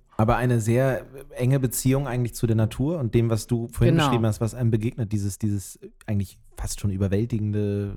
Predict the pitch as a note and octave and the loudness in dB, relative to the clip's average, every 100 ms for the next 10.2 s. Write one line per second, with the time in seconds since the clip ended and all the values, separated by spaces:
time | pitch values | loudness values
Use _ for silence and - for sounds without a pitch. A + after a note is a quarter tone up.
0 | F#2+ G2 G2 G2 F2+ G2+ - A#2+ A2+ - | -12 -12 -12 -10 -8 -6 -2 -2 -2 -2
1 | A2 - A2 - A2 G2 G2 - - - | -2 -2 -6 -4 -6 -6 -6 -10 -20 -8
2 | G#2 G#2 G#2 G2+ G#2+ - G#2+ G#2+ G2 F#2+ | -6 -6 -6 -4 -4 -4 -6 -6 -6 -10
3 | F#2+ G2+ F#2+ G2 F#2+ - - - F#2+ - | -10 -12 -8 -8 -8 -12 -16 -12 -10 -6
4 | A2 G#2+ A#2 - G2+ G#2 G#2 G#2+ G#2+ - | -2 0 -2 -4 -8 -8 -6 -4 -6 -4
5 | G2 G#2+ - A2+ A2+ - A2 D3+ B2+ F2 | -4 -2 -4 -4 -4 -2 -2 0 -2 -4
6 | - F2 - F2 F#2+ C#3+ G#2 G2+ G2+ D3 | -6 -8 -8 -10 0 0 2 0 2 2
7 | E3 F#3 D3 C#3+ F3 E3 D#3 F3 E3 G#2+ | 2 2 0 2 4 6 6 2 0 -4
8 | - _ - - D3 F#3 F3 D#3 - G#3 | -14 _ -20 -20 -8 0 0 -2 -2 0
9 | G#3 - F#3+ C#3+ - - _ C#3+ - E3 | 0 0 0 0 -8 -16 _ -4 2 2
10 | D3+ C#3 | 2 -2